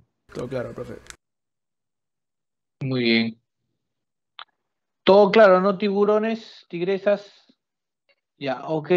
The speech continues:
Speaker 2: Bianca, Samantha, Jonel. Muy bien, muchachos, vamos con la pregunta número tres. ¿Te parece o no te parece, muchachos? Pregunta número tres, muchachos. A ver.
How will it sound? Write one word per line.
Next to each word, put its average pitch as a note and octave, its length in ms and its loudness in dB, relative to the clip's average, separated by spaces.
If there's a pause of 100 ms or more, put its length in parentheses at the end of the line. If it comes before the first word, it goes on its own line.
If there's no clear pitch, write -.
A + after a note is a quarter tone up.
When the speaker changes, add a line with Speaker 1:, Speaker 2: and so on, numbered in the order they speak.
(120)
Speaker 2:
Bianca, F3 640 2
Samantha, E3 840 -4
Jonel. B2+ 480 -12
Muy G3 180 -4
bien, A#3 80 -2
muchachos, G#3 320 2
vamos A#3 160 4
con A#3 100 2
la G#3+ 100 4
pregunta G3+ 360 2
número G3+ 320 0
tres. F#3 220 -2
¿Te D#3+ 100 -8
parece G#3+ 340 0
o G3+ 40 0
no F#3 80 -2
te E3 80 -4
parece, C#3+ 340 0
muchachos? - 580 -18 (680)
Pregunta C#3+ 760 -6
número B2+ 540 -4
tres, G#2+ 240 -4
muchachos. - 760 -18
A C#3 120 2
ver. A2+ 300 0